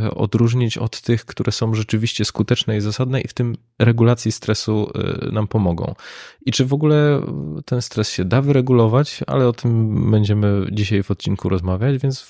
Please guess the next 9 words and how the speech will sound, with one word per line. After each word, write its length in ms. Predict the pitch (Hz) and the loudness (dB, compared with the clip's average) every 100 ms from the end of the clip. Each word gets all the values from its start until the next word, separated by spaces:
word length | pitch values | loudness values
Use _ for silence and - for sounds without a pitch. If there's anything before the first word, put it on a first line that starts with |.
| 151 | -4
wracając 400 | 110 107 123 110 | 0 2 4 4
do 100 | 107 | 2
tego 220 | 113 104 | 2 -2
pierwszego 360 | - 104 107 101 | -2 -4 -2 -4
pytania, 460 | - 113 113 113 - - - _ _ _ | -2 -2 0 0 -2 -14 -20 _ _ _
stres. 640 | - - 76 - - - _ _ _ _ - | -12 -4 -4 -4 -8 -12 _ _ _ _ -6
O 80 | 127 | -4
co 120 | 113 | -4
chodzi? 340 | 101 78 - | -6 -6 -8